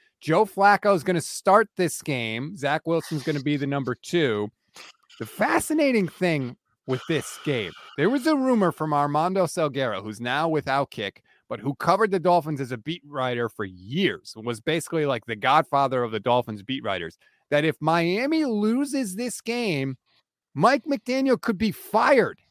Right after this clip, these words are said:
after one year, which to me makes this game eminently more interesting. B L G, we'll start with you. Where are you going?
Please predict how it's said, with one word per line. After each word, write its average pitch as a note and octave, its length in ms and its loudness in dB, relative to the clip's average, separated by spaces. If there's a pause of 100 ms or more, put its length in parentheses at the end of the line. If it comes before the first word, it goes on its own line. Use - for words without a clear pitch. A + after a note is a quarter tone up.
(120)
after G3 400 2
one A#3 380 0
year, A#3+ 220 2
which F3 400 -2
to G3 120 -2
me B3+ 220 0
makes G#3 260 -4
this E3 140 -16
game G3 240 -4 (160)
eminently C4 560 0
more A3+ 440 6
interesting. D#3 760 -4 (360)
B A3 180 -2
L G#3 80 4
G, G#3 200 -4
we'll E3+ 100 -2
start G3+ 300 2
with E3+ 120 -2
you. E3+ 160 0
Where C#3 120 0
are C#3+ 40 0
you C3+ 80 -2
going? A#2 260 -4